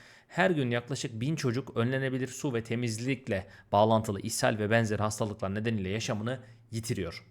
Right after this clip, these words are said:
demiş infografiğimizde. Peki bakalım. Çevre kirliliğinin farklı türleri vardır. Doğru demiş. Evet doğru arkadaşlar. Çünkü bakın hava kirliliği, su kirliliği diye farklı türlerini vurguladı. Su kirliliği sadece çocukları olumsuz etkilemektedir.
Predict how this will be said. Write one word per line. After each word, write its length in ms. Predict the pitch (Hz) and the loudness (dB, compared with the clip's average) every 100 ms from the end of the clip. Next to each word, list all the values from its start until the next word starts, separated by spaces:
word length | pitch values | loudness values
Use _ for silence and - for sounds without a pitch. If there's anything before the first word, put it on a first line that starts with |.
| - | -10
demiş 480 | 98 120 110 110 120 | 2 4 2 0 -6
infografiğimizde. 800 | 117 117 107 98 - 87 82 85 - - - - | -4 -2 0 -2 -4 -10 -10 -14 -20 -20 -20 -10
Peki 200 | 147 139 | -6 0
bakalım. 300 | 127 117 92 - - - | 2 2 -2 -2 -20 -4
Çevre 280 | - 139 147 | 6 6 6
kirliliğinin 360 | 147 131 143 | 0 -2 -4
farklı 340 | 165 143 139 143 | 0 2 0 -4
türleri 340 | 147 135 123 | -2 0 4
vardır. 360 | 123 120 165 127 | 4 4 2 4
Doğru 280 | 123 131 123 | 4 4 2
demiş. 320 | 120 170 - | 0 -2 -4
Evet 340 | 139 120 120 135 | 0 0 2 2
doğru 240 | 123 107 | 4 6
arkadaşlar. 540 | 92 101 95 - 160 160 | 2 0 -4 0 0 0
Çünkü 300 | 135 110 104 | -8 -4 -4
bakın 200 | 104 92 | -4 -4
hava 280 | - 98 113 | -2 0 0
kirliliği, 480 | 147 135 135 139 - | -2 -2 -2 -2 -4
su 320 | - - 165 | -8 -4 -4
kirliliği 560 | - 113 104 98 95 | 0 0 0 -2 -4
diye 300 | 107 107 123 - - - | 0 0 0 -6 -20 -8
farklı 340 | - 180 - 110 | 0 0 0 -2
türlerini 320 | 139 104 143 | 0 2 2
vurguladı. 460 | 123 110 98 85 - - - - | 2 2 0 -4 -8 -20 -20 -18
Su 160 | - 226 | -6 0
kirliliği 480 | 196 151 139 185 196 | 4 4 4 0 0
sadece 640 | - - 175 185 151 196 | -4 0 2 2 0 -2
çocukları 520 | 190 127 117 117 120 175 | 0 -2 -2 0 0 2
olumsuz 360 | 185 175 175 | 0 -2 -2
etkilemektedir. 840 | 170 165 127 120 113 113 107 151 | -2 -2 -2 -2 -2 -2 -2 -2